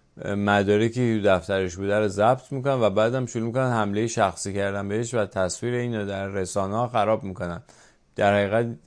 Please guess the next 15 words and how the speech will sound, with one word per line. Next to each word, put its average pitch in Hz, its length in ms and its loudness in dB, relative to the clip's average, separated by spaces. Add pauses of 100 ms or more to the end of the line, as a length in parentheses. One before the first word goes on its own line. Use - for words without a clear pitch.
(160)
ترور 98 280 2
شخصیتش 107 720 -2
می‌کنن 120 340 -4
برای 95 140 0
اینکه 101 200 -4
بی‌اعتبارش 101 800 0
بکنن. 123 240 -2
ببینید 139 480 -2
الگوها 110 840 2 (280)
آشناس 120 640 2
براتون، 80 440 -2 (480)
چون 120 360 -2 (380)
ما 110 140 2
در 113 220 6
ایران 101 680 -2